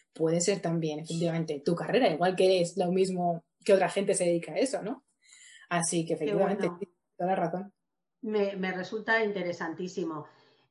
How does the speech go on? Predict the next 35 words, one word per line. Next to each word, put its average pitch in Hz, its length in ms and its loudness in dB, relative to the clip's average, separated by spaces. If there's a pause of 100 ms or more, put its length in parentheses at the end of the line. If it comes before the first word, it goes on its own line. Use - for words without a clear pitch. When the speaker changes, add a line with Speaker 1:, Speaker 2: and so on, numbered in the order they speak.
Speaker 2:
Pues 226 180 4
mira, 247 280 6
yo 262 80 2
no 320 80 4
sé 330 140 -2
si 311 140 -6
sería 247 380 0
justo 254 500 -4
ese 202 840 0
momento 220 760 -2
o 202 120 -2
no, 214 340 -2
pero 202 460 4
me 208 320 -2
parece 262 280 0
que 269 120 -4
ya 254 120 2
es - 100 -6
como 202 280 -6
indicado 196 680 2
el 226 120 -2
preguntarte 214 1000 -2 (720)
cuál 285 260 4
es 302 120 -2
entonces 277 420 2
el 285 120 2
momento 269 680 -2
en 214 160 2
el 190 140 -4
que 190 160 -4
tú 285 420 -8 (680)
te 208 140 0
paras 302 460 6
y 269 80 0
dices, 180 720 -8